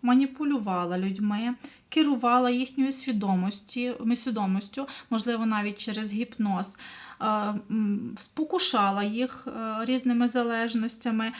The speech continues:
е, могла займатися різними темними справами,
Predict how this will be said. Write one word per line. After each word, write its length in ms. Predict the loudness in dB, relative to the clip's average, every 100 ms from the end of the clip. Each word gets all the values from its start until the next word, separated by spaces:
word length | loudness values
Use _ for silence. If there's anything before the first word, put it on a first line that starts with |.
| -12 -14 -8 -2
е, 240 | 2 4
могла 400 | 6 6 4 2
займатися 920 | 4 4 6 2 0 -6 -2 0 2
різними 800 | 0 2 4 4 2 0 0 -2 -2
темними 560 | 0 4 4 4 0 -2
справами, 720 | -6 -2 -2 0 0 0